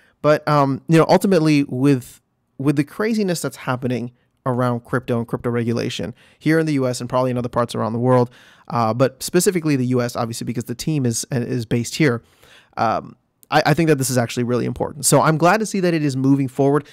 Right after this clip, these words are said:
I hope we can get more information. And I know they're not keeping information from us just to keep it from us, uh, but trying to probably go through this while not, you know, rushing, rushing all the details. So that's, that's all I wanted to say on this. If you were interested in getting one,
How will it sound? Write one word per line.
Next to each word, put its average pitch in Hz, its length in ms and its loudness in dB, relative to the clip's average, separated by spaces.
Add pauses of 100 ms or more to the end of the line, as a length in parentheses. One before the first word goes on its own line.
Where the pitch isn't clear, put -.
(220)
I 147 60 -2
hope 170 180 -2
we 208 80 0
can 185 120 -2
get 165 120 2
more 139 160 2
information. 127 460 0
And 127 100 2
I 135 60 2
know 156 120 4
they're 147 120 2
not - 160 -6
keeping 135 260 -4
information 120 460 -4
from 123 160 -4
us 113 180 -4
just - 240 -10
to - 80 -10
keep 139 220 0
it 131 60 -6
from 151 180 0
us, 185 180 0 (360)
uh, 127 200 4
but 127 240 0
trying 135 240 0
to 135 80 0
probably 123 300 0
go 127 160 -4
through 180 240 0
this 156 260 0
while 120 300 -2
not, 120 400 -8
you 127 100 -8
know, 113 60 -8
rushing, 120 580 -6 (320)
rushing 120 340 -4
all 120 120 4
the 123 100 0
details. 120 480 -2 (320)
So 156 360 4 (500)
that's, 190 420 0
that's 196 220 2
all 220 100 2
I 220 60 4
wanted 202 260 0
to 160 60 -8
say 170 100 0
on 165 120 -2
this. 165 200 -2 (160)
If 151 160 0
you 156 80 4
were 156 160 2
interested 185 380 -2
in 170 60 0
getting 151 240 2
one, 143 260 2